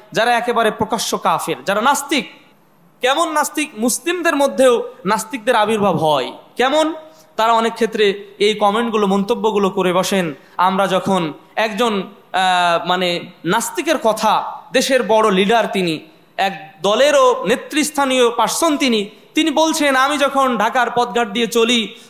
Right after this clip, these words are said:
তখন মনে হয় বাংলাদেশ আফগানিস্তান হয়ে গেছে।" কেন আফগানিস্তান হয়েছে? আফগানিস্তানের নারীরা পর্দা করে, কালো হিজাব পরিধান করে, আমার মনে হয় যেন এ বাংলাদেশটা মনে হয় আফগানিস্তান হয়ে গেছে,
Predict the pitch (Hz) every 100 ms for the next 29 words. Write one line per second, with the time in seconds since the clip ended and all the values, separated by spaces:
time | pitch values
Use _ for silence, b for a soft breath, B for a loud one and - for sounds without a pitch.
0 | - 302 302 285 254 262 262 254 240 233
1 | 233 233 226 226 208 208 220 220 - 185
2 | 156 147 139 - - - _ _ _ _
3 | 240 269 302 294 285 277 294 277 277 277
4 | 277 - B B - 254 262 262 254 262
5 | 240 226 220 220 208 - - 208 208 240
6 | 240 233 226 226 220 190 226 330 330 311
7 | 254 269 254 247 208 - B B 277 381
8 | 370 330 302 277 285 254 247 233 175 -
9 | B - 277 269 247 254 269 262 254 -
10 | 254 233 226 214 208 214 208 233 202 202
11 | 202 202 196 170